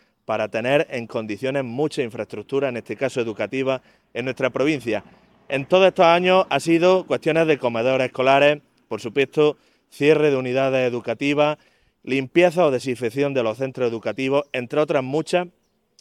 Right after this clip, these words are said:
en las que, como digo, la Junta de Andalucía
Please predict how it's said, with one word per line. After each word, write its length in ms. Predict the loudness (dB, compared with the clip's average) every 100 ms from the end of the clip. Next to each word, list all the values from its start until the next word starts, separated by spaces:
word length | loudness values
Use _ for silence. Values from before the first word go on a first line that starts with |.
| _
en 180 | -2 2
las 140 | 2 2
que, 260 | 0 -2 -4 _ _
como 500 | -10 -4 -2 0 -2 -8
digo, 500 | -2 2 4 2 0 -4 _
la 140 | -6
Junta 240 | -2 0 0
de 40 |
Andalucía 580 | 2 0 0 2 2 0